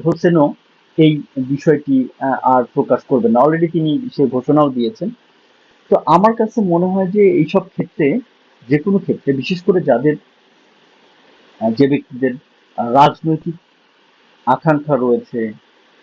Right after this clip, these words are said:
সমাজে একটা ভালো ইমেজ রয়েছে, তুলনামূলক ভালো ইমেজ বা ভালো ইমেজ রয়েছে এবং উচ্চাকাঙ্ক্ষা রয়েছে, তাদের এই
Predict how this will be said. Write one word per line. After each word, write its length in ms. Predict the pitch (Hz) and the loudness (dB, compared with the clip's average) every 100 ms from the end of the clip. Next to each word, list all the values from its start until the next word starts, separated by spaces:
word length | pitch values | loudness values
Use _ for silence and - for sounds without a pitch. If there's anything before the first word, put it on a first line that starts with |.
| - | -2
সমাজে 360 | 147 147 139 | 0 0 0
একটা 380 | 143 139 - 143 | -2 -2 0 0
ভালো 460 | 120 - 117 135 139 | 0 -4 -2 4 4
ইমেজ 560 | 120 127 151 135 117 | 4 4 4 2 -2
রয়েছে, 300 | 117 110 - | -4 -4 -6
তুলনামূলক 640 | 123 160 170 160 127 120 104 | -6 0 2 2 2 2 0
ভালো 260 | 110 110 | -2 -2
ইমেজ 340 | 120 113 113 104 | 0 0 -2 -2
বা 80 | 110 | -4
ভালো 300 | 101 107 117 | -2 -2 0
ইমেজ 300 | 113 117 117 117 | 2 0 0 -4
রয়েছে 340 | 107 - 220 - _ _ _ _ _ _ _ _ - | -10 -8 -12 -14 _ _ _ _ _ _ _ _ 0
এবং 420 | 160 196 156 226 330 _ _ _ _ - | 4 4 4 0 -6 _ _ _ _ -6
উচ্চাকাঙ্ক্ষা 720 | 156 - 160 156 165 185 170 98 | -6 0 -2 0 -2 0 0 0
রয়েছে, 340 | 82 - 185 269 _ _ | -4 -10 -10 -10 _ _
তাদের 360 | - 190 208 240 - _ | 4 4 4 0 -2 _
এই 300 | 185 214 214 | 2 2 0